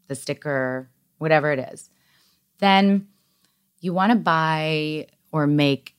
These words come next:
extra drinks that taste a little bit better than what you normally give them. So let's say you only give your child water and some kind of milk.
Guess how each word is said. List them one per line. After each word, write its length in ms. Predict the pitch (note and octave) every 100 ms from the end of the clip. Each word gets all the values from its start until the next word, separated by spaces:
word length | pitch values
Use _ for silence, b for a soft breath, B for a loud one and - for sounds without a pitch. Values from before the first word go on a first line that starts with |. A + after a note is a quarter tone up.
| _
extra 400 | - - - -
drinks 480 | D#3 D#3 - - -
that 280 | - D3+ -
taste 420 | - D3 C#3+ -
a 120 | - D#3+
little 240 | D#3 A3+
bit 160 | A3 A3
better 300 | F#3 E3+ E3
than 200 | D3+ D3
what 140 | C#3+
you 140 | C#3+
normally 380 | C#3 C3 B2+ A#2+
give 180 | G2+ F#2
them. 180 | A#2+ C#3
So 140 | -
let's 240 | E3 G3+ -
say 80 |
you 200 | F#3+ E3+ -
only 240 | D#3 D3+
give 180 | D3 D3
your 100 | D3
child 440 | - C#3 C3+ B2+
water 540 | D3 E3 E3+ E3 E3 -
and 200 | C#3+ C#3+
some 180 | - C3+
kind 200 | C#3+ C#3
of 140 | B2+
milk. 340 | C3 - -